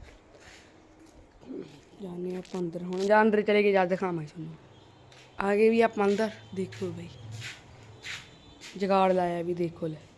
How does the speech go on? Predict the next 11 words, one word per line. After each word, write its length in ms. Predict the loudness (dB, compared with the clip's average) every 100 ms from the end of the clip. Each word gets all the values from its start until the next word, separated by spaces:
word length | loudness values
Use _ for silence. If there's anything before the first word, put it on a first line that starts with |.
| -20 -20 -20 -20 -20 -20 -20 -20 -20 -20 -20 -20 -20 -20 -20 -20 -20 -20 -12
ਆਪਣੇ 280 | -6 -4 -4
ਕਬੂਤਰ 340 | -4 -8 -6 -4
ਫਿਰਦੇ 320 | -4 -2 -2
ਆ 80 | -2
ਬਾਹਰ 240 | -4 -4
ਬਈ। 160 | -6 -6 -10 -16 -16 -18 -20 -20 -20 -20 -20 -20 -20 -20 -20 -20 -20 -20 -20 -20 -20 -20 -20 -20 -20 -18 -18 -16 -16 -14 -16 -6
ਇਹਨਾਂ 260 | 0 4 4
ਚਾਰ 320 | 6 6 8
ਬੱਚੇ 340 | 6 4 4 4
ਆ 40 |
ਲੈ, 120 | 2